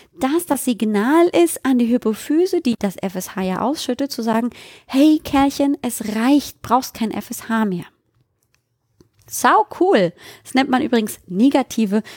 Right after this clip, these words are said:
Feedbackschleife. Als vierten im Bunde haben wir das sogenannte Anti-Müller-Hormon. Auch das kannte ich nicht und hab mir ordentlich den Kopf gekratzt, als da stand A M H.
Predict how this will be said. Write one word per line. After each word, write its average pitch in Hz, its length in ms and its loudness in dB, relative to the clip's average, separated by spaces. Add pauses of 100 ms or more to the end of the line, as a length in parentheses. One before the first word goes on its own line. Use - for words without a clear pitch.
Feedbackschleife. - 1120 -4 (960)
Als 208 260 0
vierten 415 400 -2
im 392 80 0
Bunde 285 460 2
haben 233 140 0
wir 220 100 -2
das 220 200 -4
sogenannte 220 600 -2 (240)
Anti-Müller-Hormon. 202 1800 0 (600)
Auch - 160 -8
das 262 220 -2
kannte 185 260 0
ich 175 80 -4
nicht 233 280 0
und 214 160 0
hab 208 100 -4
mir 196 180 2 (320)
ordentlich 233 380 2
den 202 140 -2
Kopf - 280 0
gekratzt, - 560 -4 (340)
als 202 180 2
da 202 120 0
stand 202 340 0
A 202 220 2
M 190 280 -2
H. 180 280 -2